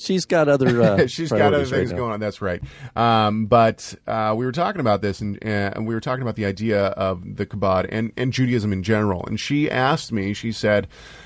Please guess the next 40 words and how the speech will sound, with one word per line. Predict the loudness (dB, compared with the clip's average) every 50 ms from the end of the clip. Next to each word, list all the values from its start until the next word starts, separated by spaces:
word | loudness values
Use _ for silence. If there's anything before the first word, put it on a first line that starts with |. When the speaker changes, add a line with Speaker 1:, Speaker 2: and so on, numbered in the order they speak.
| -20 -20 -18 -18 -14 -6
Speaker 2:
uh, | -2 2 2 4 4 4 2 2
you | 0 0
know, | 2 4 4 2 2
w-, | 0 -2 -6 -6 -8 -12 -12 -12 -12 -12 -14 -18 _ _ -20 -20 -20 _ _ _ _
there's | -2 2 4 6 6 6 4 6
kind | 6 6 6 6
of | 6
this | 2 2 2 2
romantic | 4 4 6 6 6 4 4 2 2 0 0 -2 -2 -6 -12 -8 -4
idea | -2 0 0 0 2 2 4 6 6 6 6 4
within | 4 2 0 0 0 -2
people's | -2 -2 -4 -4 -2 -2 -4 -4 -4 -6
view | -4 -2 0 2 2 4 4 4 4
of | 4 4 6 4 4 2 0 -4 -8 -12 -12
Judaism | -4 0 2 2 4 4 4 4 2 2 2 0
as | 0 0 -2 -2
a |
whole, | -4 0 2 2 4 4 2
but | 2 0 0
it | 0 -4
seems | -8 -6 -4 -4 -2 -2 -4 -4
to | -4
me, | -2 -2 -2 -2 -2
from | -2 -2 -2 -2
what | -2 -2
you've | -2 -4 -6 -4
told | -2 0 0 2 2 2
me, | 2 2 2 2
that, | 2 2 2 2 0 -2 -6 -18 -20 -20 -20 -20 -16 -8
uh, | -4 0 2 2 4 4 4 2 2 2
you | 0 0
know, | 0 0
and | 2 2
what | 2 0 0
you've | 0 0 0
read | 2 2 0 0
to | -2
me, | -2 -2
that, | -2 -2 -4 -4 -6 -4
that | -4 -4 -4